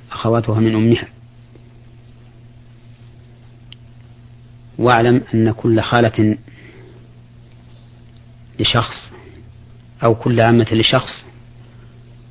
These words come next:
فهي عمة له ولمن تفرع منه، وخالة له ولمن تفرع منه. فعمة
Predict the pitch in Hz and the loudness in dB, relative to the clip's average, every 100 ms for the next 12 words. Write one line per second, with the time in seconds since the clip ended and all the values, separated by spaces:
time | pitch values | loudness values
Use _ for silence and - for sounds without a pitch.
0 | - - 123 117 107 123 120 110 113 113 | -20 -6 0 2 4 4 4 2 0 0
1 | 104 113 113 - - - - - - - | 2 2 0 -6 -20 -20 -20 -20 -20 -20
2 | - - - - 117 117 110 104 113 107 | -20 -20 -12 -2 2 4 2 0 -2 -2
3 | 107 110 110 107 - - - - - - | 0 0 0 -2 -10 -20 -20 -20 -20 -12
4 | 104 - 113 104 110 123 123 - - - | -6 0 0 0 0 0 -2 -8 -20 -20
5 | - - - - - - 117 120 107 110 | -20 -20 -20 -20 -20 -2 4 4 4 0
6 | 117 110 101 107 95 - - - - - | -2 0 0 0 -4 -10 -20 -20 -20 -20
7 | - - - - - - - - - - | -20 -20 -20 -20 -20 -20 -20 -20 -20 -20
8 | - - - - - - 101 113 120 | -20 -20 -20 -20 -20 -8 -2 2 4